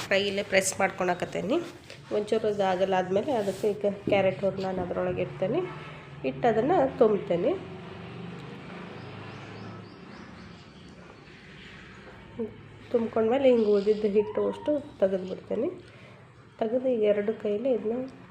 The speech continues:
ಸರಿಯಾಗಿ ಪ್ರೆಸ್ ಮಾಡ್ತೇನೆ, ಅಂದ್ರೆ ಹೂರಣ ಎಲ್ಲ ಕಡೆ ಇವತ್ತು ಹೋಗ್ತೈತಿ. So ಹೋಳ್ಗೆ ತಗಡು ತೊಗೊಂಡೇನಿ, ಅದಕ್ಕೊಂದು ಪ್ಲಾಸ್ಟಿಕ್ ಕವರ್ ಹಾಕ್ಕೊಂಡೇನಿ. ಈಗ ಅದನ್ನು ಎಣ್ಣೆ, ಒಂಚೂರು ಎಣ್ಣೆ ಸವರಿ ಅದನ್ನ ಮೆಲ್ಕ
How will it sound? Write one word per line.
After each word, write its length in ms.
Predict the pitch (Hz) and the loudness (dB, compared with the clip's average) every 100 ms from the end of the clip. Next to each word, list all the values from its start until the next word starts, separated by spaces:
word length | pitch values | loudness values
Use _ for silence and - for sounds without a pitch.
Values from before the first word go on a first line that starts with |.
| - - | -12 0
ಸರಿಯಾಗಿ 460 | 214 214 208 202 214 - | 2 4 2 2 -4 -6
ಪ್ರೆಸ್ 220 | 214 202 - | -2 -2 -2
ಮಾಡ್ತೇನೆ, 300 | 190 180 294 269 | -6 -2 -2 0
ಅಂದ್ರೆ 180 | 233 226 | -2 0
ಹೂರಣ 260 | 208 208 214 196 | 2 2 4 2
ಎಲ್ಲ 120 | 196 196 | 2 -2
ಕಡೆ 140 | 208 277 - - - - | -4 -6 -10 -16 -14 -2
ಇವತ್ತು 300 | 202 196 196 | 0 0 0
ಹೋಗ್ತೈತಿ. 400 | 190 185 185 - 370 - - - - - - | -2 -2 -10 -8 -10 -10 -18 -20 -20 -10 4
So 80 | 240 233 | 6 8
ಹೋಳ್ಗೆ 260 | 226 214 233 | 8 6 4
ತಗಡು 240 | 220 214 214 | 6 4 4
ತೊಗೊಂಡೇನಿ, 380 | 208 202 202 220 254 | 2 2 4 4 4
ಅದಕ್ಕೊಂದು 340 | 196 196 196 185 | 2 0 -2 0
ಪ್ಲಾಸ್ಟಿಕ್ 320 | 185 180 196 | -2 -2 -2
ಕವರ್ 200 | 202 190 190 | 0 0 -2
ಹಾಕ್ಕೊಂಡೇನಿ. 540 | 175 190 185 185 226 285 - - - - - - 247 | -6 -4 -2 0 -2 -4 -14 -20 -20 -20 -20 -14 -4
ಈಗ 80 | 202 190 | 2 2
ಅದನ್ನು 280 | 190 190 180 180 185 - | 2 2 2 0 0 2
ಎಣ್ಣೆ, 180 | 196 226 208 | 4 4 4
ಒಂಚೂರು 260 | 190 185 175 | 2 0 2
ಎಣ್ಣೆ 160 | 190 214 220 | 2 0 0
ಸವರಿ 280 | 214 269 285 | 0 2 0
ಅದನ್ನ 260 | 254 214 208 208 | -2 -2 0 0
ಮೆಲ್ಕ 320 | 190 190 190 | 2 0 -2